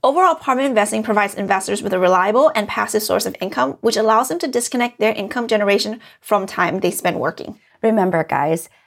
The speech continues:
Speaker 2: that heavy weight that we talked about earlier?
Speaker 1: Well, freeing yourself from the bounds of salary and instead relying on passive income streams can really take the weight off of your shoulders.
Speaker 2: Look,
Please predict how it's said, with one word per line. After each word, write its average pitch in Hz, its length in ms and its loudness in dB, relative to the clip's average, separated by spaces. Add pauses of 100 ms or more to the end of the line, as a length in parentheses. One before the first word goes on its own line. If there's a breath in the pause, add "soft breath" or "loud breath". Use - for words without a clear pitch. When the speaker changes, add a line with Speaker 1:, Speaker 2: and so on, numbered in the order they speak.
(140 soft breath)
Speaker 2:
that 196 140 0
heavy 190 380 0
weight 190 260 2
that - 180 0
we 170 120 0
talked - 280 -4
about 214 300 0
earlier? 277 500 4 (440)
Speaker 1:
Well, 220 420 2
freeing 294 300 0
yourself 269 420 0
from 220 200 -2
the 208 60 -2
bounds 196 300 2
of - 100 -6
salary 180 520 0
and 190 120 -2
instead 220 280 -2
relying 226 280 0
on 185 120 -4
passive - 340 -4
income 202 240 -6
streams 202 360 -4
can 214 200 -6
really 226 340 2 (140 soft breath)
take 240 160 -6
the 220 80 2
weight 190 220 0
off - 200 -2
of 185 60 -2
your 127 100 -4
shoulders. - 460 -10 (160)
Speaker 2:
Look, - 340 -2